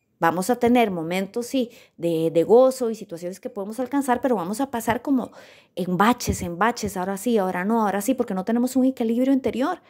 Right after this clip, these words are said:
porque no nos hemos reconocido, reconocer nuestro ritmo, ser honestos con nosotros mismos y saber cuáles son nuestras posibilidades, nuestras capacidades,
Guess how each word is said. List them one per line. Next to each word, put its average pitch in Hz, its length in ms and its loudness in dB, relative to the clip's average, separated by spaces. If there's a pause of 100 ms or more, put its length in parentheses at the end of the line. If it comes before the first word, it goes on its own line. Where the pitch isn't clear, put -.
(600)
porque 220 260 0
no 185 120 -2
nos 226 180 0
hemos 269 240 4
reconocido, 269 880 -2
reconocer 185 500 -6
nuestro 262 380 -2
ritmo, 302 520 0 (420)
ser 202 240 2
honestos 262 440 0
con 285 180 0
nosotros 247 440 -2
mismos 311 640 2 (280)
y 220 80 -2
saber 196 360 2
cuáles 247 320 0
son 262 180 2
nuestras 269 400 0
posibilidades, 240 680 0
nuestras 240 400 -4
capacidades, 240 920 2